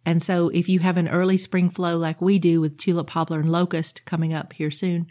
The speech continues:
hopefully, you want to get your population as big as you can so that they're ready to bring that in. Now, the professional folks tend to do that by really pushing their bees with a lot of feeding usually,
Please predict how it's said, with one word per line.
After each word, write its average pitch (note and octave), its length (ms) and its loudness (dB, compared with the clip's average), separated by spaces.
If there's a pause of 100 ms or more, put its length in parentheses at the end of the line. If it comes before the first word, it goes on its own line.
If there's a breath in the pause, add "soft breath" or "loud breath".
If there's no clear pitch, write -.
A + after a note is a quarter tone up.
hopefully, E3+ 520 -10
you G#3 200 6
want G#3+ 160 4
to G3 60 2
get G3 160 0
your G3+ 80 0
population G3 560 0
as D#3+ 140 0
big F#3+ 180 6
as G3+ 100 6
you G#3 120 4
can D3+ 440 0 (120)
so E3 160 -2
that E3 180 0
they're D#3+ 220 0
ready E3+ 420 2
to F3 140 -2
bring D#3+ 260 0
that D#3 200 2
in. D3 300 2 (380 soft breath)
Now, F3 360 0
the E3 680 0 (200)
professional A#3 540 2
folks D3+ 420 -4
tend G#3 300 2
to A3+ 100 -2
do G3 280 2
that C#3+ 380 -4
by D3+ 140 -2
really F3 320 0
pushing A3 400 0
their F3+ 140 2
bees E3 440 2 (380 soft breath)
with F3 180 -2
a E3+ 60 -2
lot E3 180 0
of F3+ 60 -2
feeding G#3+ 720 2
usually, G#3+ 560 0